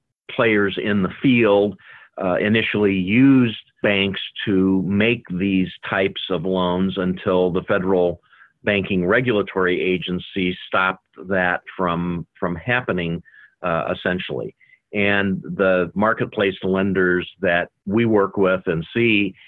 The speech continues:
in the marketplace typically, uh, limit their loans to, uh, loans that have rates less than thirty-six percent. So there really is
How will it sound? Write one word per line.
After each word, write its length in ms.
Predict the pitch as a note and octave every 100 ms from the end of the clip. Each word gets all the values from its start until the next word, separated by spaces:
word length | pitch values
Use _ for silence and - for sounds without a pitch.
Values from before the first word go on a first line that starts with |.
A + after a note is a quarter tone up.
| _ G2+
in 120 | F#2
the 60 |
marketplace 680 | F2+ F2+ F2 - - E2+ E2 - -
typically, 720 | C3+ C#3 - F#2 F2 F2 F2+ - - - -
uh, 140 | F2+ F2
limit 400 | G2 A#2 G#2+ G#2 - - _ F#2+
their 340 | F#2+ F#2 F2+
loans 560 | F2 F#2+ F#2+ F#2+ F#2 F#2 - -
to, 340 | G2+ F2+ F2+ F2 - - _ -
uh, 220 | F#2+ F2 E2+
loans 460 | F2+ G#2 G2 G2 F#2
that 120 | F2+
have 200 | F#2 F2
rates 280 | F#2 F#2 - -
less 340 | E2 G2+ G2 - - -
than 400 | F#2 F2+ F2+ F2
thirty-six 560 | G#2 F#2 F#2 F2+ E2+ - -
percent. 540 | E2+ - - A#2 C#2+ - - -
So 360 | G#2 F#2+ F#2 F2+ - -
there 120 | G#2+ G2+
really 580 | A2+ C3 C3 A2+ G#2+
is 360 | A2+ G#2+ G2